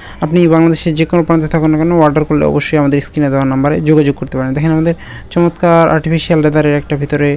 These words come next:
কাভার, তারপর আলগা একটা কাভার দেওয়া আছে। আপনি চাইলে কাভারটা ইউজ করতে পারবেন না। এছাড়াও কিন্তু আমাদের কাছে হিউজ পরিমাণ কোরআনের কালেকশন রয়েছে, আপনি সেগুলো স-, আমাদের কাছে সংগ্রহ করতে পারেন। ইনশাল্লাহ চমৎকার ডিজাইন আমাদের চারপাশ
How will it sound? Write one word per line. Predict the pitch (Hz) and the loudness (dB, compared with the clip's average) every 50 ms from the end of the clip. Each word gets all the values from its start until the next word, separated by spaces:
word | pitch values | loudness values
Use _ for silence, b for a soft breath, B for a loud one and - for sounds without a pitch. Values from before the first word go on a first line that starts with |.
| 151 B B B B B B B B B B B B B B B B B B B - - - | -4 B B B B B B B B B B B B B B B B B B B -8 -4 0
কাভার, | 160 151 151 185 185 - - | 0 2 2 2 0 0 0
তারপর | 170 170 147 160 151 | 0 0 2 2 2
আলগা | 147 135 139 143 143 143 139 135 | 4 4 2 4 4 4 2 2
একটা | - - 147 | 0 -4 -4
কাভার | - - 139 135 139 139 131 | -2 0 0 2 2 2 2
দেওয়া | 135 131 127 135 | 2 2 2 0
আছে। | 139 - - 156 | -2 -2 -4 -2
আপনি | 147 - 151 143 143 | 0 0 0 0 0
চাইলে | 139 - 156 143 135 135 139 139 131 - | 0 0 0 2 2 2 0 -2 -2 -2
কাভারটা | - 143 139 139 139 139 135 135 135 127 - - - - - - - - - - - - 160 151 139 135 147 | -2 0 0 2 2 0 0 -2 -2 -4 -6 -8 -12 -14 -16 -16 -16 -16 -18 -14 -6 -2 0 0 2 2 0
ইউজ | 151 147 - - | 0 -2 -2 -2
করতে | 170 170 - 170 | -2 -2 0 0
পারবেন | 151 139 143 143 151 | 0 0 0 0 0
না। | 147 | 0
এছাড়াও | - 147 - - - 160 160 151 | -2 -2 -2 -2 0 0 2 2
কিন্তু | 160 160 156 | 2 2 2
আমাদের | 151 151 156 156 165 | 2 2 2 0 -2
কাছে | 160 - 165 | -2 0 0
হিউজ | 156 156 - - | 0 0 -2 -2
পরিমাণ | - 175 170 165 156 | 0 0 0 2 2
কোরআনের | 165 156 147 151 147 160 | 2 2 2 2 2 2
কালেকশন | 151 151 - - 165 151 | 0 0 0 -2 0 0
রয়েছে, | 143 147 - - 151 | 0 0 -2 -4 -4
আপনি | - - 156 | -2 -2 -2
সেগুলো | 151 - 156 147 143 143 147 | -2 -2 -2 0 0 0 -2
স-, | - - - - - - - | -4 -8 -14 -14 -10 -6 -4
আমাদের | 147 147 147 151 | -2 -2 -2 -2
কাছে | 147 - 160 151 - | -4 -4 -6 -4 -2
সংগ্রহ | 160 151 147 151 143 | 0 0 0 0 0
করতে | 151 - | -2 -2
পারেন। | 147 139 139 143 | -2 -2 -2 -2
ইনশাল্লাহ | - 156 143 139 139 | -2 -2 0 -2 -2
চমৎকার | 139 - 147 147 147 - 151 143 143 | -2 -2 -2 -2 -2 -2 -2 0 0
ডিজাইন | 139 139 143 143 143 139 | 0 0 0 0 0 0
আমাদের | 135 139 143 143 - | 0 -2 -2 -2 -4
চারপাশ | 147 139 139 143 139 | -6 -6 -6 -8 -10